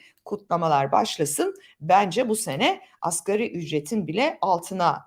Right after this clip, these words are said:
düşecek. Düştü zaten. Asgari ücret on yedi iken en düşük emekli maaşı on bin T L oldu. Orada da bir kavram karmaşası, daha doğrusu kök maaşla ilgili,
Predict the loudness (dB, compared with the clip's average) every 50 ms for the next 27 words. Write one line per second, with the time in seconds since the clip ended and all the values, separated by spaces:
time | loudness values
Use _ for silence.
0 | -16 -12 -10 -8 -8 -8 -6 -2 0 0 0 0 -2 -2 -2 -2 -2 -2 -6 -6
1 | 0 2 2 2 2 2 2 2 2 2 0 0 0 0 -2 -4 -2 -2 -2 -2
2 | -2 -2 -2 -2 -2 -2 _ -2 -2 -2 0 0 -2 -2 -4 -6 -6 -2 0 0
3 | 0 0 -2 -8 -18 -20 -18 -6 0 2 2 2 2 0 -4 -6 -4 -2 -2 -2
4 | -2 -4 -6 -6 -4 -4 -2 -2 -2 -2 0 0 0 -2 -6 -20 -20 -8 _ 4
5 | 4 4 4 4 2 2 2 0 0 2 2 2 2 4 4 4 4 4 4 2
6 | 0 -4 -6 -8 -14 -20 -20 -20 -20 -6 _ 4 4 4 6 6 6 8 8 8
7 | 6 6 4 2 0 -4 -8 _ _ _ _ _ _ _ -2 4 6 6 6 6
8 | 6 4 4 4 2 0 0 0 0 -2 -6 -6 -6 -6 -6 0 4 6 6 6
9 | 6 4 2 0 0 0 -2 -2 -2 -2 -2 -2 -6 -20 _ _ -4 -2 -2 -2
10 | 0 0 2 4 4 2 2 0 -2 -2 -2 -2 -2 -2 -2 -2 -2 -2 2 2
11 | 4 2 2 0 -8